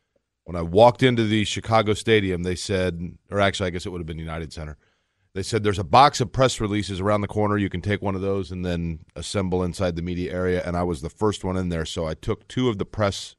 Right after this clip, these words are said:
releases, grabbed the box, took it to a back dumpster, and threw it away, and framed the two press releases. And to my knowledge, it's the only,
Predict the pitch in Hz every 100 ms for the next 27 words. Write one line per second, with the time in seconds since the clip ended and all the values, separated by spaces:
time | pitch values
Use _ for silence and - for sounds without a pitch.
0 | _ 85 90 104 95 80 76 76 - _
1 | _ _ _ _ 98 104 98 78 95 95
2 | - - 95 90 92 85 90 - 87 -
3 | 95 82 87 87 82 82 82 82 71 -
4 | 87 85 80 90 71 82 78 76 73 69
5 | 80 64 65 - 80 73 71 69 73 67
6 | 64 - 67 71 69